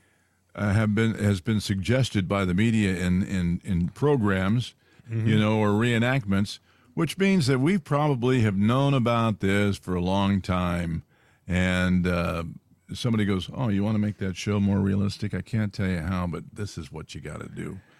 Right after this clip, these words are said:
Speaker 1: you know?
Speaker 2: Now, the question is, is that a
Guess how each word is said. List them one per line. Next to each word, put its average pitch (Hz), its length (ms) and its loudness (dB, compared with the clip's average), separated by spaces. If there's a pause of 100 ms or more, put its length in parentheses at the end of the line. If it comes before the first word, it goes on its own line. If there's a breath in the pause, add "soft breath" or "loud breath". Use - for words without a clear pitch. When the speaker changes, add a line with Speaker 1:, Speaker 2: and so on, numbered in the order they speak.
(260 soft breath)
Speaker 1:
you 92 120 0
know? 85 260 -2 (600)
Speaker 2:
Now, 113 220 6
the 107 120 6
question 127 420 6
is, 104 220 6
is 101 240 6
that 101 260 6
a 85 320 2